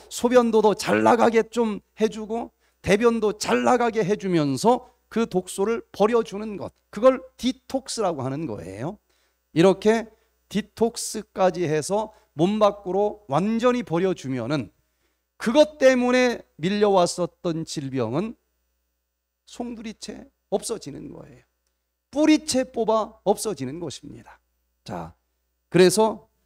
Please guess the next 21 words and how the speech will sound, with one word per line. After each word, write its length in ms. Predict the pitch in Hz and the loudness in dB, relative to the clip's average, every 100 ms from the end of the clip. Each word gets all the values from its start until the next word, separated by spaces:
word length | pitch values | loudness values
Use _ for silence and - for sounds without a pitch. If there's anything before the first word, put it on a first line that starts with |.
| _ _ _ - | _ _ _ -10
생각보다 840 | - 214 220 214 190 190 175 165 | -2 2 0 0 -2 0 0 -4
정말 520 | - 131 190 262 277 | -14 -8 -6 -4 -4
심각한 680 | 262 - 254 254 254 - 240 | -4 -8 -6 -4 -4 -6 -10
질병을 400 | 226 214 220 214 | -10 -6 -4 -4
가지신 520 | 202 180 180 - 175 | -6 -8 -8 -12 -10
분들이 460 | 156 151 143 202 240 _ _ _ _ _ | -8 -6 -6 -8 -10 _ _ _ _ _
어디가 520 | 139 185 208 214 214 | 2 2 2 -2 0
어떻게 400 | 170 175 - 214 | 2 0 -2 -4
아프다고 580 | 190 165 - 196 190 180 | -2 -2 -6 -6 -4 -6
다 280 | - 170 202 | -8 -4 -4
이름을 360 | 185 233 214 185 | -4 -8 -6 -4
대지 280 | 180 190 | -6 -6
못해도 540 | 139 175 208 208 240 - _ _ _ _ _ _ - | -6 -2 -2 -2 -4 -6 _ _ _ _ _ _ -8
이것을 480 | 185 202 196 202 180 | -2 0 0 -2 -4
제대로 460 | - 175 233 226 | -2 0 0 0
하면은 440 | 180 196 196 220 226 _ _ _ - | 0 -2 -2 -4 -8 _ _ _ -14
깨끗이 1600 | - 143 131 127 - 110 196 - - - 294 - 294 285 254 - | -10 -8 -10 -12 -14 -16 -14 -14 -12 -2 0 0 0 -2 -4 -10
근본적으로 760 | - 247 269 277 277 277 247 226 | -6 0 0 2 0 0 -2 -2
치료되는 520 | - 240 202 156 135 | -6 -6 -4 -4 -6
것을 220 | 120 117 | -8 -10
봐요. 340 | 104 120 107 | -14 -16 -18